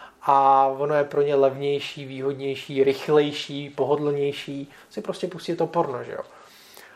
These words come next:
A tím pádem jako ubývá prostě zájmu i o partnerský sex, což vidíme vlastně i současně jakoby výzkumy. Třeba dobře to popisoval i Petr Weiss, sexuolog, v rozhovoru pro D V T V, že vlastně vidíme, jak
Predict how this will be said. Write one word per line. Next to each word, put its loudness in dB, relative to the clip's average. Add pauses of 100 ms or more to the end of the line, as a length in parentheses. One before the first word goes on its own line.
(200)
A 4
tím -10
pádem 2
jako 0
ubývá 2
prostě -8
zájmu 0
i -6
o -2
partnerský -6
sex, -6
což -12
vidíme -8
vlastně -2
i -8
současně -8
jakoby -4
výzkumy. -6 (280)
Třeba -6
dobře 0
to 2
popisoval -2
i -12
Petr -2
Weiss, -2
sexuolog, -2
v -6
rozhovoru 4
pro 0
D 2
V 0
T 0
V, 2 (300)
že 0
vlastně -2
vidíme, 0
jak -6